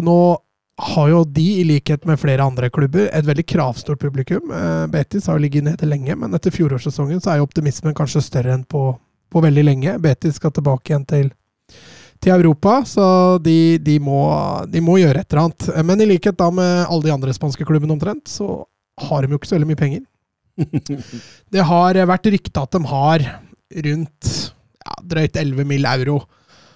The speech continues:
Speaker 1: ehm, å kjøpe spillere for. Eh, det tror jeg nok er kanskje litt lite, men, men det kommer sikkert til å bli noe salg der.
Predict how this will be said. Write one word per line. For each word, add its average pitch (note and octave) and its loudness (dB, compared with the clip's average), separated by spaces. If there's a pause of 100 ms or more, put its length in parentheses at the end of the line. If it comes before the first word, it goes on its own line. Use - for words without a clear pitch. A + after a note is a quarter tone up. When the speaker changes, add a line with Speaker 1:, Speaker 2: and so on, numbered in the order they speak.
(260)
Speaker 1:
ehm, C3+ 0 (580)
å F3 -2
kjøpe E3 2
spillere C#3 -2
for. D#3+ 2
Eh, D3 0 (100)
det C#3 0
tror C#3 -4
jeg C3+ -4
nok C#3 -6
er C3+ -2
kanskje C3+ -2
litt C3+ -4
lite, C#3+ -2
men, D3 -2
men D3+ -4
det D#3 0
kommer C#3+ -2
sikkert D3 -6
til D3 -4
å C#3+ -6
bli C#3 -2
noe C#3+ -6
salg C#3+ -10
der. E3 -4